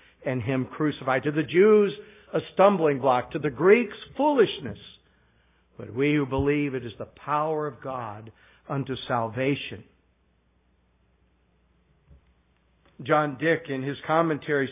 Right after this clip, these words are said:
said, "The request of this man from Macedonia was concise but pressing. It represented the inhabitants of Macedonia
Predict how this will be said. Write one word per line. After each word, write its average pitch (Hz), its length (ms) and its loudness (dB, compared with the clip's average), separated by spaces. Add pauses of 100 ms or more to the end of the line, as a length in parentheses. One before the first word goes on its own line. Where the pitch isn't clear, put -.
said, 139 240 2 (1040)
"The 156 100 0
request 196 640 2
of 165 100 -4
this 151 180 -4 (500)
man 165 420 0
from 151 160 -6
Macedonia 151 800 -4
was 131 140 -8 (120)
concise 156 640 0 (260)
but - 220 -12
pressing. - 460 -10 (1400)
It - 280 -2 (340)
represented 180 720 4
the 151 140 0
inhabitants 175 600 2
of 165 120 0
Macedonia 175 840 2